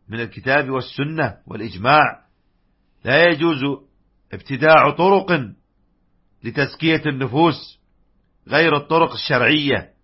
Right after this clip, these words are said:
الدينية، لا بد من التمسك بألفاظ الكتاب والسنة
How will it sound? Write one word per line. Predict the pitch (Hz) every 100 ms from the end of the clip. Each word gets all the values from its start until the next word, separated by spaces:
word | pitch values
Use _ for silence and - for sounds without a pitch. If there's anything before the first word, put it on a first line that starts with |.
| _ _ _
الدينية، | - 95 131 117 135 151 143 101 - _ _ _ _ _ _ _ _ _ _ _ _ _ _ _ _ _ _ _ _ _ _ _ _ _ _ _ _
لا | 127 139
بد | 135 131
من | 135 135
التمسك | 131 131 156 185 - 165 - _ _ _ -
بألفاظ | 120 127 123 151 147
الكتاب | 123 110 147 135
والسنة | 135 120 - 165 170 139